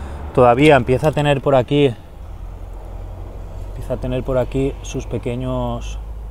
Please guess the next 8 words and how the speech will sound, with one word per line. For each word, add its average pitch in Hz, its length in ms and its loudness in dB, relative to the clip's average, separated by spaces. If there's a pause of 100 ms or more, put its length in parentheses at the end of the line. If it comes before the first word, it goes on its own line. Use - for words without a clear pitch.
(260)
sus - 120 -10
pequeños 117 420 -4
frutos. 135 720 -4 (2750)
Vale, 160 340 -8 (100)
tenemos 107 460 -10
ahí, 104 320 -8 (960)
tenemos 101 400 -10
otro. 139 460 -6